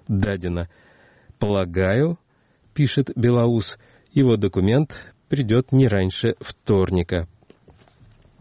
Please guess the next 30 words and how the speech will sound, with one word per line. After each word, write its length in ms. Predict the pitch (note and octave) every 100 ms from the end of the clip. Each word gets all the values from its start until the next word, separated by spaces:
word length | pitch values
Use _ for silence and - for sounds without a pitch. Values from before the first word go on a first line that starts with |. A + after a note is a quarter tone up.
| - _ -
По 260 | A2 G2
словам 540 | G2 G2+ F#2+ F#2+ E2+ - - _ _ _
члена 480 | - - G2 F#2 F2 - - _ _ _ _ _ _ -
Общественной 640 | A2 - G2 - F2 F2+
наблюдательной 600 | F2 F#2+ F2+ E2 - E2
комиссии, 520 | G2+ F2+ C3 D#3+ -
у 100 | F#2
Дадина 440 | F2 G#2+ C3 C#3 -
хорошее 760 | - F#2 F2+ A2 - C3+ B2+
эмоциональное 680 | E2+ D#2+ - D#2 D#2 A2 A2+
и 140 | -
физическое 720 | F2+ F2 E2+ F#2 - - G2+ - - -
состояние. 920 | - A2+ - - A2+ G2+ F2 D#2 D#2 D2+ _ - - - - -
Накануне 520 | F3 G3+ F#3 C3 A#2+
Европейский 500 | A#2+ B2+ C3+ G#2+ -
суд 220 | - F#2
по 100 | F2+
правам 320 | - G2+ F2+
человека 500 | E2+ A2 G#2 E2+ -
потребовал 520 | F2+ F#2 G2+ F#2 G2
от 100 | F2+
российских 460 | G2 F#2 G2+ - F#2
властей 420 | G2 F#2 - C3+
объяснить 720 | C3+ G#2 G#2 G#2 - C#3 A2+
удержание 560 | F#2 F#2 F2+ F#2+ F2 E2+
активиста 680 | - G2 F2+ E2+ - D#2+ -
Ильдара 520 | G2 F#2 F#2 E2 D#2+
Дадина 380 | F2 E2 E2+ D#2+
в 60 |
колонии. 520 | - F#2 G#2+ C#3 D3+